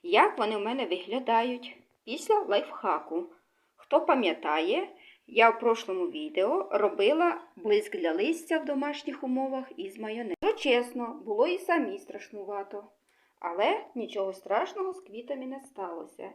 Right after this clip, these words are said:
Як бачите, вони виглядають дуже гарними, пишними, ухоженими,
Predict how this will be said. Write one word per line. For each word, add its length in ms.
Як 220
бачите, 600
вони 320
виглядають 840
дуже 360
гарними, 680
пишними, 680
ухоженими, 1000